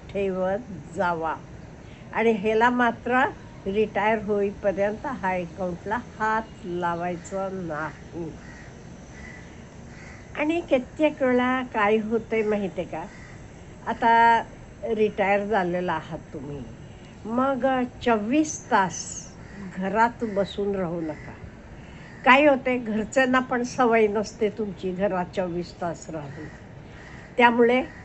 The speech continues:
आता देवळात जावा, अ,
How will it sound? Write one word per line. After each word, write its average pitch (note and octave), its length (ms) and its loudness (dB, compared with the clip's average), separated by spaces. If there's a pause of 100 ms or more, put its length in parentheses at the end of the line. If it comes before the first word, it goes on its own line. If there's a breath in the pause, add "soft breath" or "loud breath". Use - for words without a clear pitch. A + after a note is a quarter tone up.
(640)
आता G3 460 4
देवळात G3+ 480 4 (100)
जावा, F3+ 460 2 (680)
अ, E3+ 260 -2